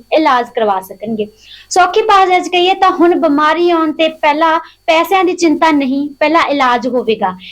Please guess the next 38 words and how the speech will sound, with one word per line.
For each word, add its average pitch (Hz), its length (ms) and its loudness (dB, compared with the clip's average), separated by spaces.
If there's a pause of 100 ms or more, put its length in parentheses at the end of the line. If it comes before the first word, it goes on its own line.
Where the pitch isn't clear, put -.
(180)
ਇਹ 339 140 2
ਯੋਜਨਾ 330 420 2
ਸਿਰਫ 370 240 -2 (140)
ਇਲਾਜ 294 420 0
ਨਹੀਂ, 294 320 0
ਸਗੋਂ 302 240 0
ਆਮ 302 300 0
ਲੋਕਾਂ 311 360 0
ਨੂੰ 285 200 0
ਮਾਨਸਿਕ 262 460 -2
ਸੁਰੱਖਿਆ 285 480 0
ਵੀ 277 140 0
ਦਿੰਦੀ 254 380 0
ਹੈ 233 60 -6 (200)
ਕਿ 285 60 0
ਜੇ 269 280 0 (300)
ਕੱਲ 311 180 2
ਨੂੰ 359 120 2
ਕੋਈ 320 160 2
ਮੁਸ਼ਕਲ 277 500 0 (120)
ਆਈ 254 360 -4 (260)
ਤਾਂ 302 80 2
ਸਰਕਾਰ 262 500 -2
ਨਾਲ 233 360 0 (140)
ਖੜੀ 247 360 0
ਹੈ। - 80 -12 (120)
ਹੁਣ 370 140 2
ਦੋਸਤੋ, 403 360 2
ਦੂਜੀ 359 300 0
ਖਬਰ 370 300 0
ਉਹਨਾਂ 349 220 2
ਲਈ 370 100 -2
ਬਹੁਤ 320 500 0
ਅਹਿਮ 339 300 0
ਹੈ 320 140 -4 (220)
ਜੋ 339 140 -2
ਵਪਾਰ, 311 680 2 (200)
ਦੁਕਾਨਦਾਰੀ 320 800 0